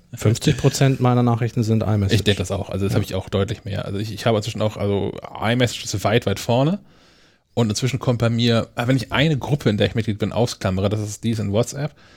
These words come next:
Speaker 2: Aber wenn ich die ausklammere, kommt sogar erst Telegram
Speaker 1: Ja.
Speaker 2: und dann WhatsApp. Ich habe noch zwei Personen, mit denen ich in Regelmaß, äh, in WhatsApp schreibe.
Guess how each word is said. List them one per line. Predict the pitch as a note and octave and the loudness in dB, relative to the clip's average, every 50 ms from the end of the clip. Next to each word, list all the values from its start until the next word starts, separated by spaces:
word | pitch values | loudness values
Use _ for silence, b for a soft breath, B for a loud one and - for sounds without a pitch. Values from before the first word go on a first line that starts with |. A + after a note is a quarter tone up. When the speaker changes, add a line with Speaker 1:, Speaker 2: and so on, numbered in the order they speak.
| b b b b b - | b b b b b -6
Speaker 2:
Aber | - G#2 A2+ | -2 2 2
wenn | A#2 | 2
ich | G#2+ - | 2 2
die | - D#3+ E3+ - | 2 2 2 4
ausklammere, | A#2+ C3+ C3 - - B2 A#2+ A#2+ | 2 2 0 0 -2 -2 -2 -2
kommt | - - B2 | -2 -4 -4
sogar | - A#2 A2 - - | -2 0 -2 0 0
erst | G#2+ A#2+ - - - - | 0 -2 -2 -2 -4 -6
Telegram | - - C3+ A#2+ G2+ - G2 F#2+ G2+ A#2 C#3+ C#3+ D3 - | -2 2 2 2 2 2 0 0 0 0 -2 -4 -4 0
Speaker 1:
Ja. | A#2+ A2 | 0 0
Speaker 2:
und | G#2+ G2+ - - | 0 0 0 0
dann | A2+ B2 B2 A#2 A#2 - - - - - | 2 2 0 -2 -4 -6 -10 -16 -18 -8
WhatsApp. | A2+ A2 G2+ G2 - - F2+ | -4 -4 -4 -4 -4 -8 -10
Ich | G2+ - - | -8 -2 0
habe | G#2 G#2 G#2+ G#2+ G#2+ | 2 2 2 2 0
noch | G2+ G#2 G#2 - - _ _ _ _ _ - | 0 -2 -2 -6 -12 _ _ _ _ _ -6
zwei | - - - G#2 G#2 B2 B2 C#3 D#3+ E3+ E3 D#3+ D3+ - _ _ _ - | -4 -4 -2 0 0 0 0 0 0 0 0 0 -2 -4 _ _ _ -8
Personen, | - C#3 C3 A#2 A2+ A2+ A#2 A2+ A#2 B2+ C#3 D#3 - B B B B B B B B B B B | -2 -2 0 0 2 2 2 2 2 0 0 -2 -6 B B B B B B B B B B B
mit | - G#2+ | -2 0
denen | B2 A#2+ | 0 0
ich | G#2+ - | 0 0
in | G#2+ A2 | -2 0
Regelmaß, | A2 G2+ G#2+ B2+ B2 A#2+ A2 A2 A2 G#2+ A2 G#2+ - - | 2 2 4 4 4 4 4 2 0 0 0 0 -2 -4
äh, | G#2 G2+ G2 F#2+ D#2 A#1+ - - | -4 -2 -2 -2 -2 -4 -6 -6
in | F#2+ F#2+ | -6 -4
WhatsApp | G2 F#2+ - - G2 F#2+ | -4 -4 -6 -6 -10 -10
schreibe. | - - - - F#2+ F#2+ F#2+ F#2+ G2 | -12 -12 -10 -8 -6 -6 -6 -6 -8